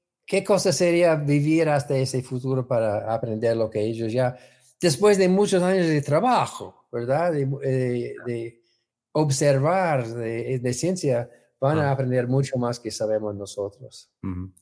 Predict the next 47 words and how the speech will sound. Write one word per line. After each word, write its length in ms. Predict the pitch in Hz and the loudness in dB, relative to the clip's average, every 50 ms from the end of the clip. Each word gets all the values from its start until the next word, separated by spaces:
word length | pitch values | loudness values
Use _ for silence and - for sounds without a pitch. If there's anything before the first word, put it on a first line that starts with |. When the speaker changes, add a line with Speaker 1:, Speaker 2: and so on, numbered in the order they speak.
| _ - - - _ - | _ -20 -20 -14 _ 0
Speaker 2:
Oye, 140 | 110 117 117 | 2 2 2
pero 120 | 110 101 | 2 2
bueno, 200 | 104 127 123 110 | 4 4 4 2
nosotros 360 | 98 110 - 131 123 165 151 | 2 0 0 0 2 2 2
tenemos 300 | - 156 151 156 160 - | 2 2 2 2 2 0
una 220 | 165 - 147 160 156 | 0 0 0 2 2
ventaja 520 | 135 117 104 - 127 123 - - 127 - - | 2 2 2 0 0 -2 -2 -6 -12 -12 -12
sobre 280 | - - 101 95 92 107 | -8 -6 -4 -2 -2 -2
estas 240 | - - 110 98 | -2 -4 -6 -6
personas. 400 | - - - - 127 156 143 - - - | -4 -4 -2 0 2 0 0 -2 -4 -8
A-, 60 | - | -4
ahora 440 | - 131 131 143 170 185 233 247 - | 0 2 4 4 4 4 2 0 0
tenemos 280 | 131 127 131 139 131 | 2 2 2 2 2
una 100 | 143 127 | 2 2
ventaja 320 | 120 113 117 - - 147 127 | 0 0 0 -2 -4 -4 -4
sobre, 480 | - 113 98 92 90 92 - - - - | -2 -2 -2 -2 -2 -4 -4 -8 -10 -8
sobre 260 | - 113 101 101 113 | -4 -2 0 0 0
esas 220 | 104 - 117 104 - | 0 -2 -4 -6 -4
personas 380 | - 110 - - 117 113 110 | -4 -4 -2 0 0 0 0
del 80 | 117 113 | 0 -2
futuro. 300 | - 120 - 123 113 - - - - - - - - - | -2 0 0 0 0 0 -2 -10 -18 -20 -20 -20 -8 -2
Y 60 | - | 0
es 80 | 127 123 | 0 2
que 100 | 127 156 | 2 2
nosotros 360 | 156 143 135 156 143 - - | 2 2 2 2 0 2 2
ahora 180 | 143 147 160 170 | 2 2 2 2
existimos 540 | 165 - 143 127 - 165 165 170 202 - - - - - - _ _ _ _ - | 2 2 0 2 2 2 2 2 -2 -4 -8 -16 -20 -20 -20 _ _ _ _ 0
Y 100 | 131 123 | 4 4
ellas 520 | 135 143 165 180 - - - - - _ - | 4 4 4 2 0 -2 -6 -10 -14 _ -4
ahora 380 | - 120 127 147 165 175 190 190 | 0 2 4 4 4 4 2 2
no 140 | 185 196 | 2 0
se 100 | - 190 170 | 0 0 0
sabe 240 | - 160 156 147 131 | 0 0 0 0 0
si 120 | - 143 | 0 0
existirán, 480 | 123 123 - 127 123 123 120 156 185 147 | 0 0 0 -2 0 0 0 0 0 0
porque 180 | 135 120 123 | -2 0 0
igual 280 | 113 113 127 139 156 143 | 2 2 4 2 2 2
cae 180 | - 147 151 160 | 2 2 2 2
un 80 | 160 | 2
meteorito 500 | 160 165 143 156 151 147 156 165 - 160 | 2 2 2 2 2 2 2 2 2 2
y 40 | 151 | 2
destruye 320 | 147 143 127 123 151 156 156 | 2 2 0 2 2 2 2
Speaker 1:
Sí. 40 | |
Speaker 2:
la 140 | 151 143 131 | 2 0 0
Tierra 240 | 135 160 165 156 151 | 0 0 0 0 0
de 60 | 147 | 0
aquí, 440 | 135 131 139 147 151 151 151 139 139 | -2 -2 -2 -2 -2 -2 -2 -4 -6